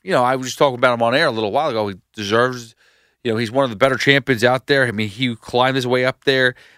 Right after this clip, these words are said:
I know he was missing weight when he was one forty-five. Um,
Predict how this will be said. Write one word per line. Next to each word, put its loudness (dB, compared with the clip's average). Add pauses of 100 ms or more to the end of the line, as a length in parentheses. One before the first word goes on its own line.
(120)
I 2
know 2
he 0
was -2
missing -4
weight -2
when -4
he 0
was -2
one 0
forty-five. -2 (460)
Um, -2